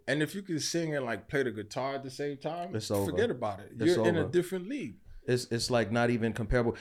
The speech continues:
Speaker 2: Did you see that, that, that video, um, that was going, um, viral? Is of how, how do you say the, the guy's, is it Rema or Rema?
Speaker 1: Oh, Rema.
Speaker 2: Rema?
Speaker 1: Yeah.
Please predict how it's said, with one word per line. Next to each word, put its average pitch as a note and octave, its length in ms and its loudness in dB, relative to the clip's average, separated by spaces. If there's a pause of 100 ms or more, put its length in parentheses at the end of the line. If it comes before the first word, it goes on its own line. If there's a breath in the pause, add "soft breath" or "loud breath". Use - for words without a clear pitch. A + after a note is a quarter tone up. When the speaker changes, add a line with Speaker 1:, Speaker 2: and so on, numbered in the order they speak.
(120)
Speaker 2:
Did C#3 140 2
you E3+ 60 6
see G3+ 160 4
that, E3 280 10
that, A#2 380 6
that A2 240 4
video, B2+ 440 6
um, G2+ 500 2
that G2+ 220 4
was G2 140 -2
going, G#2 440 -2 (120)
um, F#2 340 -2
viral? G#2 480 4
Is G2+ 200 -2
of F#2 260 0 (380)
how, A#2+ 260 2
how B2 80 2
do D3 80 2
you E3+ 40 -2
say D#3 140 0
the, - 240 -2
the A#2+ 60 -6
guy's, A#2+ 260 -2
is A2+ 220 -6
it - 20 -2
Rema B2 420 -2
or G2 240 -6
Rema? A#2 300 -6
Speaker 1:
Oh, C3+ 140 4
Rema. B2+ 420 2
Speaker 2:
Rema? C#3 400 0
Speaker 1:
Yeah. B2+ 240 4